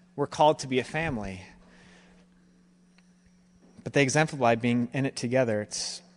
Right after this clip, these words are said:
about the relationship, not the cost. There's a time when I was sixteen that it would have been easy for me to say, "I have a part-time job, I'm in high school,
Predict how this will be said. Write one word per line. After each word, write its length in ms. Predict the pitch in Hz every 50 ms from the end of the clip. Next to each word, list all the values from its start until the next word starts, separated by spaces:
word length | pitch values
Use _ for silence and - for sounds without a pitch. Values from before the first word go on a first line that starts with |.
| _ -
about 220 | 113 127 120 -
the 80 | - 127
relationship, 520 | 123 127 127 131 135 - - - 113 -
not 180 | 120 110 107 -
the 60 | 104
cost. 600 | - - 117 110 107 - - - - - - - - _ - - - - - - - - - - _ _ _
There's 200 | - 156 170 156
a 40 | 165
time 320 | - - 170 170 180 180
when 80 | 175 170
I 140 | 156 147 143
was 80 | 131
sixteen 920 | - - - 196 - - - - - 190 185 175 165 160 156 151 143 139 - - - - - -
that 580 | 147 147 143 143 139 131 - - - - - - - - - - _ -
it 40 | 175
would 100 | 185 190
have 60 | 180
been 120 | 185 175 165
easy 380 | 156 170 180 196 185 185 185
for 140 | - - 170
me 160 | 160 165 170
to 80 | 170 156
say, 260 | - - 170 156 151
"I 80 | 151 143
have 80 | 147
a 60 | 139 123
part-time 500 | - - 175 180 - - 156 135 127 127
job, 380 | 143 185 185 190 190 196 185
I'm 120 | 151 127 127
in 100 | 117 117
high 260 | 123 156 170 185 170
school, 500 | - - - 180 175 170 165 156 151